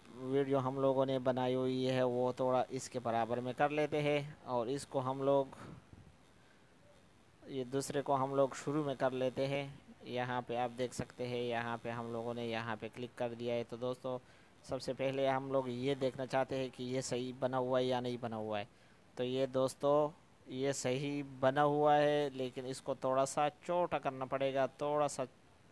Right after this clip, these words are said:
हम लोग इसको और छोटा कर देंगे तीन पे। तो हम लोगों ने ये कर दिया है। अब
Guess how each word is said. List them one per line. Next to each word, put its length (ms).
हम 200
लोग 180
इसको 400
और 240
छोटा 300
कर 180
देंगे 400
तीन 300
पे। 220
तो 140
हम 220
लोगों 220
ने 100
ये 220
कर 200
दिया 240
है। 140
अब 200